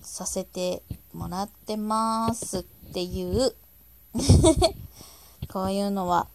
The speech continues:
のろけって言うんでしょうか。<laughs> まあ、たまにはいいよね、こういうのも。あの、幸せは、こうやって人に伝えることでお服分けができるらしいので、もう私はガンガンのろけていこうって思ってます。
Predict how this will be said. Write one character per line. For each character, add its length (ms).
の 140
ろ 120
け 160
っ 20
て 220
言 140
う 60
ん 60
で 100
し 120
ょ 60
う 40
か。 220
<laughs> 1000
ま 80
あ、 60
た 160
ま 160
に 180
は 180
い 120
い 60
よ 120
ね、 280
こ 100
う 60
い 120
う 60
の 120
も。 180
あ 140
の、 120
幸 440
せ 340
は、 300
こ 100
う 20
や 40
っ 40
て 200
人 240
に 160
伝 340
え 40
る 100
こ 140
と 140
で 120
お 60
服 220
分 160
け 100
が 100
で 120
き 160
る 120
ら 120
し 200
い 40
の 140
で、 120
も 140
う 20
私 400
は 140
ガ 200
ン 60
ガ 140
ン 80
の 100
ろ 120
け 140
て 120
い 80
こ 160
う 20
っ 40
て 120
思 180
っ 40
て 120
ま 200
す。 180